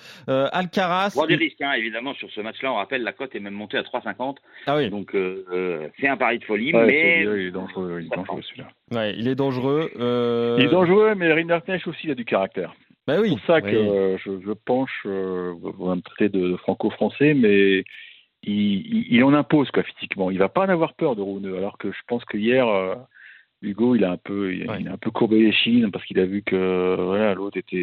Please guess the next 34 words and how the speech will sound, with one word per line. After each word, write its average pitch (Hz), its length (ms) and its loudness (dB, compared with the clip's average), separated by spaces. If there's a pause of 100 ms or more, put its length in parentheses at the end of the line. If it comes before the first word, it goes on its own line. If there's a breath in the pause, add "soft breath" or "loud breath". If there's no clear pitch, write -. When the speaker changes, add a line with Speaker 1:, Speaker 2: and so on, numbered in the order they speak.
Speaker 3:
était - 160 -10
chou - 160 -6
bouillant. - 340 0 (800 loud breath)
Euh, 95 140 4
Rinderknecht, 107 640 2 (520)
sur - 120 -8
ce - 60 -12
qu'il 110 120 0
a 110 60 2
montré 139 400 0
ces 143 40 -2
dernières 117 340 2
semaines, 139 500 0 (840 loud breath)
il 113 160 0
a, 139 240 4
il 110 140 0
a 110 80 2
un 120 60 -4
truc 135 180 -8
en 147 80 -6
plus, 110 300 -14
hein, 101 220 -10
et 95 100 -6
il 95 100 -4
mérite 98 240 -2
totalement 113 460 0
d'être 107 200 -2
numéro 95 240 -2
un 87 60 -4
français, - 380 -6
hein. - 100 -8 (200)
Speaker 1:
Ouais, 113 180 -8
bien 113 100 -6
sûr. 98 180 -14